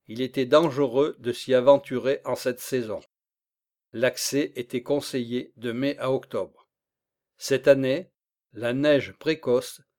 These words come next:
rendait suicidaire une escapade. L'hiver avait déjà pris ses quartiers en montagne.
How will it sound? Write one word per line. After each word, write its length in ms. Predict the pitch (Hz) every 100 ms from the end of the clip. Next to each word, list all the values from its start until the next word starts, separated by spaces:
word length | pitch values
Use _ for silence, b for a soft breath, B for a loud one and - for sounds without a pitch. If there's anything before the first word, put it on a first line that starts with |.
| _ _
rendait 420 | - 120 143 131 123
suicidaire 800 | - 170 - 147 120 127 139 -
une 140 | 123
escapade. 640 | 131 - 123 - 107 - - _ _ _ _ _ _ _
L'hiver 540 | 113 123 120 151 151 -
avait 200 | 107 117
déjà 280 | 120 139 131
pris 220 | 143 143
ses 160 | 131
quartiers 500 | 113 135 - 135 -
en 100 | 117
montagne. 520 | 127 127 123 107 82